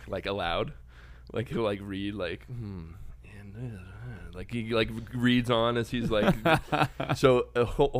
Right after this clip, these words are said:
Speaker 1: a whole mechanic is he has, so, again, each character in this game have completely unique abilities. So his is, he summons things. So he is, like, a weakling. He says, he's like, "I, I can't fight these things." He's like, "I'm,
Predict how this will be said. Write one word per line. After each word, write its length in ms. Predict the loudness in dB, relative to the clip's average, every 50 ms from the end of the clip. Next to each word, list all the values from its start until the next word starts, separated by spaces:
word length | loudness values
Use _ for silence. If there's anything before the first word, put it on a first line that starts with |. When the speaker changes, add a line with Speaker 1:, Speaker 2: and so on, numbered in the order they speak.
| -2 0 -2 -2
Speaker 1:
a 40 | -2
whole 280 | -2 0 2 2 2 2
mechanic 760 | 2 -4 -6 -6 -6 -4 -2 -2 -2 -4 -4 -8 -10 -12 -16 -10 -6
is 380 | -6 -4 -4 -6 -8 -12 -16 -16
he 200 | -12 -8 -6 -6
has, 460 | -4 -2 0 0 0 0 -2 -4 -6 -12
so, 300 | -8 -6 -4 -4 -4 -6 -12 -16 -20 -20 -20 -20 -18 -12 -8
again, 260 | -4 -4 -4 -4 -4
each 240 | -6 -6 -6 -6 -4
character 640 | -2 0 0 0 -2 -2 -4 -4 -2 -2 -2 -4 -6 -6 -8
in 140 | -8 -6
this 140 | -8 -8 -10
game 360 | -10 -10 -8 -8 -8 -8 -10 -12 -16 -18 -16
have 200 | -10 -10 -10 -10
completely 600 | -10 -10 -10 -8 -8 -8 -10 -10 -12 -12 -14 -16 -16 -14
unique 380 | -12 -10 -8 -8 -8 -10 -10
abilities. 560 | -10 -8 -8 -6 -6 -6 -6 -8 -8 -12 -14 -20 -20 -20 -20 -20 -20 -20 -20 -20 -20
So 140 | -14 -12 -12
his 400 | -10 -4 0 0 0 0 -2 -8 -8
is, 400 | -6 -4 -4 -4 -4 -8 -10 -12 -16 -18 -20 -20 -20 -20 -20 -20 -20 -20 -18
he 280 | -16 -10 -10 -8 -8
summons 560 | -8 -10 -8 -6 -6 -4 -4 -6 -10 -12 -16 -16
things. 400 | -16 -18 -18 -18 -20 -20 -20 -20 -20
So 180 | -16 -10 -8 -8
he 380 | -8 -8 -10 -10 -8 -6 -4
is, 120 | -4 -2 -2
like, 120 | -4 -4
a 40 | -4
weakling. 420 | -6 -6 -8 -10 -10 -14 -16 -18 -18 -14
He 100 | -14 -12
says, 340 | -10 -6 -6 -6 -6 -8 -12 -12
he's 160 | -12 -10 -10
like, 100 | -10 -10 -10
"I, 160 | -12 -10 -10 -10
I 40 |
can't 220 | -8 -6 -6 -6 -6
fight 220 | -6 -8 -10 -10
these 180 | -12 -16 -16 -14
things." 260 | -14 -14 -14 -14 -14 -14
He's 120 | -14 -12
like, 140 | -12 -12 -12
"I'm, 200 | -12 -12 -14 -14